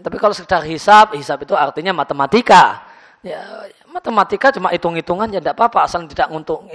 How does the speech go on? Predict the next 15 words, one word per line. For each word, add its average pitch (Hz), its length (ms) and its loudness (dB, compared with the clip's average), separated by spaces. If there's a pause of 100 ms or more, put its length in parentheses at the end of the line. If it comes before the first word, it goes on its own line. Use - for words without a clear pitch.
(100)
ngitung 156 320 -8
riba 190 640 6
atau 160 320 2
ngitung, 156 400 0 (460)
eh, 160 260 -2
keuntungan 165 560 -4
judi 208 480 -2
atau 170 400 4
yang 156 240 2
lainnya. 233 380 4 (1500)
<clears throat> - 400 -16 (1200)
Namun 311 480 2
nampaknya 269 480 2
yang 254 80 0
dimaksud 233 320 -2